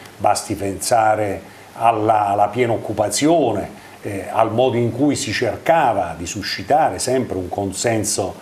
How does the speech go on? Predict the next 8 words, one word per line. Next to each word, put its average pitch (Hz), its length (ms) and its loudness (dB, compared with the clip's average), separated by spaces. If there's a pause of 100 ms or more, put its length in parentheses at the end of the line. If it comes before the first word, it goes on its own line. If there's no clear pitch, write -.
(220)
popolare, 101 560 2
una 90 120 -4
partecipazione 101 760 -2
popolare. 101 440 2
Naturalmente 123 840 0 (460)
era 131 200 2
un 107 120 -2
aspetto - 840 -2